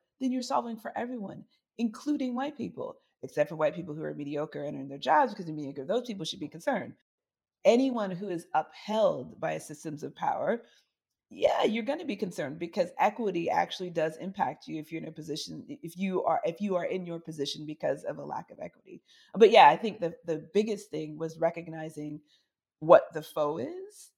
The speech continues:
and then recognizing if you under, if you keep your eye on what the foe is, then you're, it's clear that we're all working together and that we are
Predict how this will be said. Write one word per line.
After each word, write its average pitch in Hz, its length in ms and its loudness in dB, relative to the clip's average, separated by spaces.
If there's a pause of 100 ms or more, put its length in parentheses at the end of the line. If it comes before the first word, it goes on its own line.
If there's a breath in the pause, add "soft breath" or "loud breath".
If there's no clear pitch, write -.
(200)
and 165 180 2
then 165 140 -2
recognizing 160 600 -6
if 156 140 -10
you 190 160 -4
under, 190 140 -2
if - 240 -10
you 202 40 -10
keep 208 240 -8
your - 160 0
eye 160 200 6
on 160 120 -8
what 160 140 -14
the 156 80 -12
foe 214 300 -4
is, 160 200 -8
then 165 200 -8
you're, - 160 -12
it's 156 160 -12
clear 208 320 -6
that - 160 -10
we're - 120 -14
all 78 200 -4
working 78 280 -14
together 82 400 -8
and 78 180 -10
that 85 140 -12
we 151 140 -12
are 76 160 -8